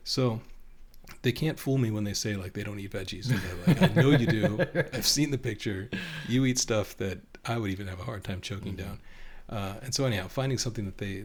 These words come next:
Speaker 1: they like and then holding them to it. For example, was, uh, broccoli for a long time. You know, that they,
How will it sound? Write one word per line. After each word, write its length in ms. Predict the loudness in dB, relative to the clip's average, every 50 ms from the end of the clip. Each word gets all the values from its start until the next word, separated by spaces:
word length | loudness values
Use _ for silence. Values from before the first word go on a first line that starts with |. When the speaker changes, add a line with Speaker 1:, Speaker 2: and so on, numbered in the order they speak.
| -10
Speaker 1:
they 100 | -10 -10
like 260 | -8 -8 -8 -8 -8 -8
and 80 | -10
then 80 | -10 -8
holding 240 | -8 -8 -8 -8 -10
them 80 | -10 -10
to 140 | -10 -10 -10
it. 100 | -10 -10
For 140 | -10 -8 -8
example, 320 | -6 -6 -6 -6 -6 -6
was, 200 | -6 -6 -8 -8
uh, 140 | -8 -10 -10 -10
broccoli 340 | -8 -8 -8 -8 -10 -10 -10
for 220 | -8 -10 -10 -10 -10 -14 -14 -12
a 40 | -10
long 180 | -10 -8 -8 -8
time. 300 | -8 -8 -8 -8 -10 -12 -10 -10
You 80 | -8
know, 100 | -8 -8 -8
that 180 | -8 -8 -8
they, 260 | -8 -6 -6 -8 -8